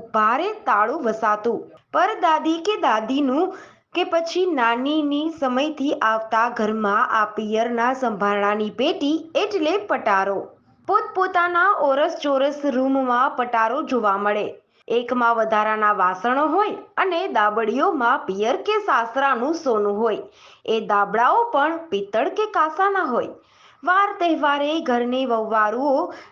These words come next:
દાબડા ખોલે અને દાગીના પહેરે. પાછા પ્રસંગ પતે એટલે મુકાઈ જાય. ચાવી સાસુમાને અપાઈ જાય.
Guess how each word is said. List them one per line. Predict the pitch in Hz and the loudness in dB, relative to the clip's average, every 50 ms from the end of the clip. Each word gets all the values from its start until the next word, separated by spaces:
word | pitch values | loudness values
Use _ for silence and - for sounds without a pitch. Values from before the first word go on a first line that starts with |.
| - 202 | -8 -2
દાબડા | 190 220 220 220 220 220 226 220 226 | 0 2 2 2 2 2 2 2 2
ખોલે | 226 - - 220 214 226 233 240 302 403 - | 2 -2 -2 0 0 2 2 2 2 0 0
અને | - - 233 220 220 214 | 0 0 0 0 0 0
દાગીના | 196 196 190 190 190 220 269 330 392 415 | 0 0 0 0 -2 -2 0 0 0 0
પહેરે. | 403 392 392 381 381 320 208 - - - - _ _ _ _ - | 0 0 0 0 0 -2 -2 -4 -6 -16 -20 _ _ _ _ -2
પાછા | 196 202 202 202 - 233 220 240 277 | 0 0 0 0 -2 -2 0 0 0
પ્રસંગ | 269 269 226 214 208 214 220 226 214 208 - | 0 0 0 -2 0 -2 -2 -2 -2 -2 -2
પતે | - 208 247 - - 233 262 | -2 -2 -2 0 0 0 0
એટલે | - - - 214 214 220 254 311 359 | 0 0 -2 -4 -4 -2 -2 0 2
મુકાઈ | 330 339 320 330 302 302 294 277 | 2 2 0 2 0 0 0 0
જાય. | - - 262 240 214 165 - - - _ - - - _ _ _ _ _ - | -2 -2 0 0 0 -2 -4 -10 -18 _ -20 -20 -20 _ _ _ _ _ -6
ચાવી | - 320 330 339 359 320 311 311 359 415 | 0 2 2 2 2 2 0 0 0 0
સાસુમાને | 403 - 277 214 214 214 - 247 240 240 240 247 277 320 359 | 0 2 0 0 0 0 -2 -2 0 0 0 0 2 2 2
અપાઈ | 359 359 359 359 359 349 | 0 2 2 2 2 2
જાય. | 311 277 339 302 269 - - | 0 0 2 2 2 0 -2